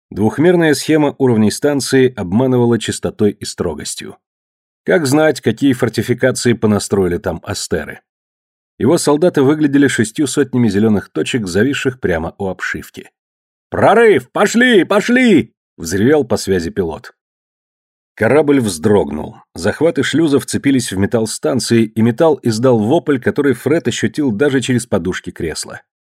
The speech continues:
Вернулась сила тяжести и дернула его в бок.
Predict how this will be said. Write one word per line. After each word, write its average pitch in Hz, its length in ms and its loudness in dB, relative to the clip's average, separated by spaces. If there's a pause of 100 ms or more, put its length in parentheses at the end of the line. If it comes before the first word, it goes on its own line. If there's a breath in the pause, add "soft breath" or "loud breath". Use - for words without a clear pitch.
(380)
Вернулась 120 480 2
сила 104 240 2
тяжести 135 500 0
и 127 220 0
дернула 117 460 2
его 101 200 2
в 87 120 -4
бок. 80 340 -8